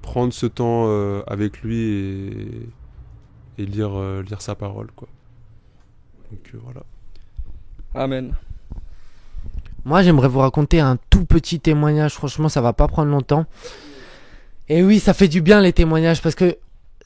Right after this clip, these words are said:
Speaker 3: on rend témoignage de ce que Dieu a fait en nous. On sait que Dieu, il est grand, il est puissant,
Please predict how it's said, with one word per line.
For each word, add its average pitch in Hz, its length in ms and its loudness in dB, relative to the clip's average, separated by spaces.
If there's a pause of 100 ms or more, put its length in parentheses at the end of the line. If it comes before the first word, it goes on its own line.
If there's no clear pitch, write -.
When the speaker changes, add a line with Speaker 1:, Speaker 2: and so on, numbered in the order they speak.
(320)
Speaker 3:
on 180 180 8
rend 233 420 6 (360)
témoignage 180 560 6
de 160 80 0
ce - 160 2
que 190 160 8
Dieu 170 360 10
a 190 120 10
fait 190 360 8
en 175 140 8
nous. 170 240 8 (920)
On 180 120 6
sait 233 240 10
que - 120 2
Dieu, 180 340 6 (340)
il 180 120 8
est 175 80 8
grand, 160 360 4 (140)
il 175 120 4
est 180 60 6
puissant, 190 440 0